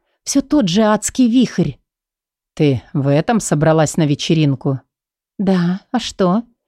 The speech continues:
Вскидываю подбородок, делая шаг ему навстречу. «Думал, как всегда, лохмотья несуразные напялишь, а тут бац — и превратилась из гадкого утёнка в лебедя. Зачёт, но это ничего не меняет».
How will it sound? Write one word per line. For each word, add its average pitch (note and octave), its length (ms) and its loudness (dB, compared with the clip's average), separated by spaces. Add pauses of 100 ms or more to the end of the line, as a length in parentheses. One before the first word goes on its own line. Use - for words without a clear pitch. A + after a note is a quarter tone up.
(220)
Вскидываю E3+ 500 0
подбородок, F3 640 0
делая F#3+ 320 2
шаг G#3+ 320 -4
ему G3 200 2
навстречу. G3 840 -2 (680)
«Думал, D3 340 0
как C#3 200 -4
всегда, D3+ 560 -2 (280)
лохмотья D3+ 640 0
несуразные D#3+ 640 2
напялишь, D3+ 560 0
а D#3+ 60 -2
тут D#3 180 -2
бац — F3 400 -2 (420)
и - 100 -2
превратилась F3 760 0
из D3+ 120 0
гадкого D#3+ 420 0
утёнка F#3+ 460 0
в F#3 60 0
лебедя. C#3+ 540 0 (500)
Зачёт, D3+ 720 -2 (200)
но D#3 140 2
это D3 160 2
ничего D#3+ 380 0
не E3 120 4
меняет». E3+ 560 0